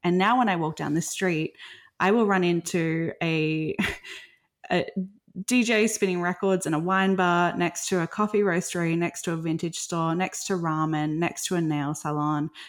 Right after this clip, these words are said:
next to a gallery that's been there for thirty years, next to a banh mi shop that, like, everyone's lining up out the door for. And this street just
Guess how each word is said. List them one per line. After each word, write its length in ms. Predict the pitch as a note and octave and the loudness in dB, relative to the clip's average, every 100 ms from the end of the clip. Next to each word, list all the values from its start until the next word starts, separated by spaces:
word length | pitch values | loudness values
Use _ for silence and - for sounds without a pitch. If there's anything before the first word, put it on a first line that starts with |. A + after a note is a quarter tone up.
| - | -6
next 360 | F#3+ F#3+ - - | -2 -2 -4 -2
to 260 | F#3 F3 - | 0 2 0
a 120 | F3 | 0
gallery 460 | E3 F#3 E3 E3 E3 | 0 0 0 -2 -4
that's 220 | D#3 - | -4 -6
been 180 | D#3 D#3+ | -4 0
there 140 | D#3+ | 0
for 100 | E3 | -2
thirty 320 | - D#3 D3+ | -4 -4 -2
years, 400 | D3+ D3 C#3 - | -2 -2 -2 -2
next 320 | F3 F3 - | -4 -6 -6
to 200 | - E3 - | -4 -4 -2
a 80 | D#3+ | -4
banh 380 | E3+ E3+ F#3 | 0 0 2
mi 180 | E3+ F3 | 0 0
shop 380 | E3 - G2 - | -2 -4 -6 -6
that, 160 | D3+ - | -6 -4
like, 160 | D3+ | -2
everyone's 360 | D#3 E3+ F3 E3 | -2 0 0 2
lining 220 | D#3+ E3 | 2 2
up 100 | D#3 | 0
out 140 | C#3 | -2
the 60 | - | -4
door 240 | C#3+ D#3 | -4 -4
for. 320 | D#3+ - - F3 - - _ | -4 -6 -6 -6 -10 -18 _
And 280 | F3+ F3+ F3 | 0 0 2
this 200 | F#3 G3 | 2 2
street 600 | - - F#3+ A3+ G#3+ - - | -2 0 2 2 0 -6 -12
just 380 | F3+ F3+ F3+ - | -2 0 0 -4